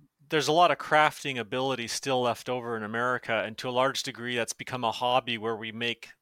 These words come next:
knickknacks that are not needed. And I would like to see that develop back into making actual useful items, you know. Um, one thing I haven't got into, but I, I have this, uh,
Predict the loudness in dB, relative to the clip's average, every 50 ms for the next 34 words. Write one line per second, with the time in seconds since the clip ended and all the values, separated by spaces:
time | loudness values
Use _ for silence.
0 | _ _ -6 -2 -2 -2 -2 _ 0 0 2 2 0 -2 -8 -8 -8 -8 -8 -6
1 | -4 -4 -4 -4 -6 -10 -10 -8 -6 -6 -6 -6 -6 -6 -6 -8 -12 -18 _ _
2 | _ _ _ _ _ _ _ _ _ _ _ _ _ _ _ 0 2 4 4 4
3 | 4 2 2 4 4 4 4 2 0 -2 -2 -2 -2 0 0 0 0 0 -2 -6
4 | -4 0 2 4 4 4 2 2 -2 -8 _ _ 2 4 4 4 4 2 -2 -6
5 | -6 -6 -6 -6 -6 -6 -8 -8 -10 -14 _ _ _ _ _ -12 -6 -6 -4 -4
6 | -4 -6 -6 -2 0 0 0 0 -2 -8 -10 -8 -8 -8 -6 -6 -6 -8 -8 -10
7 | -14 _ _ _ -14 -10 -8 -8 -8 -6 -6 -6 -6 -6 -6 -8 -6 -4 -2 -2
8 | -2 -2 -4 -6 -8 -8 -8 -6 -6 -6 -6 -8 -10 -10 -8 -8 -8 -8 -10 _
9 | _ _ _ _ _ _ _ _ _ _ -6 -4 -4 -2 -4 -4 -8 -14 _ _
10 | _ _ _ _ _ -20 -20 _ _ _ _ -2 0 0 0 0 -2 -2 0 2
11 | 2 4 2 2 2 2 4 4 4 4 2 0 -4 -4 -2 0 0 0 0 -2
12 | -4 -12 _ _ _ _ _ _ _ _ _ _ _ _ _ _ _ _ _ _
13 | -12 -8 -2 0 0 0 0 -2 -4 -4 -6 _ _ _ -6 -4 -4 -4 -4